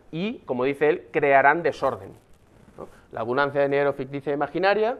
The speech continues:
al final lo que se precipita es al desorden. Y Cantillon lo tiene muy presente. Y esto es importante porque a Cantillon normalmente se le ha considerado un mer-, un mercantilista. En algún punto sí que es verdad que, que, que puede tener algún punto mercantilista, pero justo,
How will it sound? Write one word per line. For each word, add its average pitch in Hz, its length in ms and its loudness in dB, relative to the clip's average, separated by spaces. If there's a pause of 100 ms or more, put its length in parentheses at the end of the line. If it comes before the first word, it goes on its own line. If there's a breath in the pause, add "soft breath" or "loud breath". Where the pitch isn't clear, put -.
al 113 140 -14
final 135 240 -2
lo 170 80 -2
que 151 100 -2
se 131 140 -10
precipita 117 460 -8
es 143 100 -6
al 117 100 -4
desorden. 104 380 -8 (500 soft breath)
Y 139 120 -8
Cantillon 156 580 2 (320)
lo 139 160 -4
tiene 160 160 0
muy 170 120 0
presente. 131 440 -4
Y 156 80 0
esto 190 140 -2
es 226 40 -6
importante 220 460 0
porque 165 180 -2
a 131 60 2
Cantillon 147 420 -4
normalmente 175 580 -4 (420 soft breath)
se - 180 -4
le 156 80 6
ha 160 60 4
considerado 165 600 4
un 190 80 -4
mer-, 147 240 -2
un 139 160 -6
mercantilista. 131 720 -4 (240)
En 135 140 -4
algún 135 300 2
punto 190 260 -4
sí 190 80 -8
que 151 80 -4
es 127 60 -4
verdad 135 280 4
que, 143 400 -4
que, 107 580 -6 (1200 soft breath)
que 107 120 -8
puede 127 200 0
tener 135 200 2
algún 131 220 0
punto 131 280 -4
mercantilista, 120 600 -6
pero 127 160 -2
justo, 202 480 -6